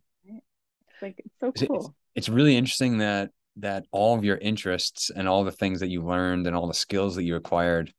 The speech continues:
Speaker 2: like, you know, say over the last five to ten years or so, came to a, like, a meeting point now, like, like you're talking about, where you can integrate that breath work, the mindfulness,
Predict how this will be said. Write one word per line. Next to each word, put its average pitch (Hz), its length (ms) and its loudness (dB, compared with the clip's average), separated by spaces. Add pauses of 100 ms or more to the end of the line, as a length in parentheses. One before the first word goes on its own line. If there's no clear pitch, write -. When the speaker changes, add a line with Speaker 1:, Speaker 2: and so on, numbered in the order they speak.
(580)
Speaker 2:
like, 80 120 -8
you 92 60 0
know, 87 120 2
say 87 320 4
over 87 180 0
the 87 80 0
last 85 440 0 (180)
five 85 320 0
to - 80 -16
ten 90 260 -2
years 87 300 0
or 85 60 -2
so, 85 420 0 (1700)
came 107 320 2
to 101 180 2
a, 92 180 8
like, 92 180 -2
a 92 40 -2
meeting 98 500 2
point 87 240 -4
now, 92 440 0
like, 90 160 0
like 95 160 0
you're 90 80 -2
talking 104 320 -2
about, 85 180 -2
where 87 140 0
you 87 180 -2
can 98 440 -2
integrate 90 580 -4
that 80 180 -4
breath 87 280 0
work, 85 300 -2
the 90 60 -4
mindfulness, 85 840 -4